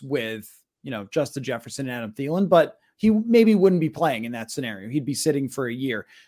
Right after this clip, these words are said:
that they s-, mildly attempted to trade up for and then didn't.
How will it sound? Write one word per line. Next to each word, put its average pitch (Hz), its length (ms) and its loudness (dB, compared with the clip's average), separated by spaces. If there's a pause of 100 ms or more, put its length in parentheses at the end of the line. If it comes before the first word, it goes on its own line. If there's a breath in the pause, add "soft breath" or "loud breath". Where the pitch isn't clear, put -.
(120)
that 143 180 2
they 139 260 0 (240)
s-, - 120 -18
mildly 180 800 2
attempted 147 460 -2
to 139 80 -8
trade 127 260 -2
up 120 160 -8
for 120 280 -6
and 117 160 -10
then 107 160 -8
didn't. 135 460 2